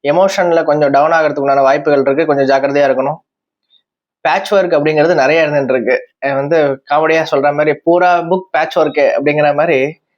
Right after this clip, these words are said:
பேட்ச் ஒர்க் கொஞ்சம் இருக்கு. அஹ் எ-, எ-, எந்தெந்த விஷயங்கள்லாம் பாதியில பாதியில நிக்குதோ, அது எல்லாத்தையுமே இந்த வாரத்துல முடிக்கிற மாதிரி இருக்கும். சந்தோஷம்னு பார்த்தோம்னா எண்பது பர்சன்டேஜ்,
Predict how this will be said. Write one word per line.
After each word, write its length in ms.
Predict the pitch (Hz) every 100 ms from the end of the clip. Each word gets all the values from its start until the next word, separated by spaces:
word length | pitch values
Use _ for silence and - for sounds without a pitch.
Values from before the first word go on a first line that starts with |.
| _ _
பேட்ச் 320 | 147 180 185
ஒர்க் 140 | 180 151
கொஞ்சம் 300 | 156 147 143
இருக்கு. 440 | 151 170 208 208 _ _ _ _
அஹ் 320 | - 139 131 - -
எ-, 160 | 143 139
எ-, 220 | 147 147
எந்தெந்த 340 | 147 170 185 180
விஷயங்கள்லாம் 840 | 160 165 160 165 185 196 175 151
பாதியில 340 | 151 151 156 147
பாதியில 420 | 151 170 175 151
நிக்குதோ, 180 | 156 196
அது 260 | 180 147
எல்லாத்தையுமே 540 | 143 160 151 160 196 160
இந்த 220 | 139 135
வாரத்துல 400 | 139 151 147 143
முடிக்கிற 260 | 143 147 139
மாதிரி 200 | 135 139
இருக்கும். 340 | 127 120 175 - _ _ -
சந்தோஷம்னு 400 | 147 160 175 165
பார்த்தோம்னா 320 | 147 147 175
எண்பது 340 | 165 147 147 143
பர்சன்டேஜ், 640 | 139 - 151 143 139 220